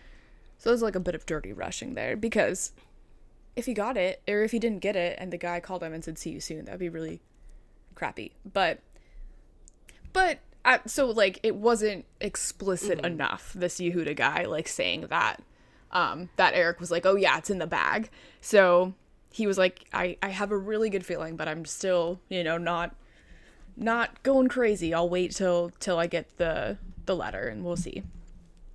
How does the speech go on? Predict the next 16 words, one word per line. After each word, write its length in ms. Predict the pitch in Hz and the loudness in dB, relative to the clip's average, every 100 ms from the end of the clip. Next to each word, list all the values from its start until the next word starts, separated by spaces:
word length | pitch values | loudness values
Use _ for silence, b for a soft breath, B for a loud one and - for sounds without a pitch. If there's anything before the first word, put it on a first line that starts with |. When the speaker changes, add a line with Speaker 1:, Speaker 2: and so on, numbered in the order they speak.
| - - | -16 -12
Speaker 1:
So, 720 | - - 233 208 208 208 - - - - | -8 0 4 4 4 0 -4 -12 -12 -2
um, 460 | 185 170 185 175 - | -2 -2 -4 -8 0
yeah, 160 | 320 233 | 4 6
and 80 | |
he 60 | 240 | 6
wasn't 260 | 262 277 247 | 2 -2 0
sure 180 | 226 | 0
if 80 | 190 | -2
Yehuda 280 | 208 196 180 | -2 -4 -4
had 120 | 180 | -6
called, 260 | - 175 175 | -4 -4 -2
like, 180 | 160 - | -6 -6
everyone 440 | 196 185 185 170 | -6 -2 -2 -2
who 120 | 170 175 | -6 -8
auditioned 540 | 156 - - - 85 | -6 -8 -8 -8 -6
and 220 | 80 85 | -6 -8